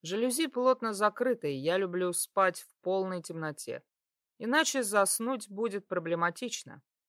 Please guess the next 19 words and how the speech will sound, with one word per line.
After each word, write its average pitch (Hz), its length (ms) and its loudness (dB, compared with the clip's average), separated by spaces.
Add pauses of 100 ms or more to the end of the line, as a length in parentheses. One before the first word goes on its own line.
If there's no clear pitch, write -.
(300)
Поэтому 240 480 4
в - 80 -10
комнате 285 440 0
полумрак, 151 800 0
но 156 260 -2
я 247 200 2
предполагаю, 214 720 2
что 175 320 -4
сейчас 240 480 -4
около 196 340 -2
семи 180 300 -6
утра, 165 460 -2 (520)
потому 269 340 2
что 277 260 0
знаю 190 420 2
распорядок 151 680 0
сына 214 440 -6
достаточно 156 800 -2
хорошо. - 560 -10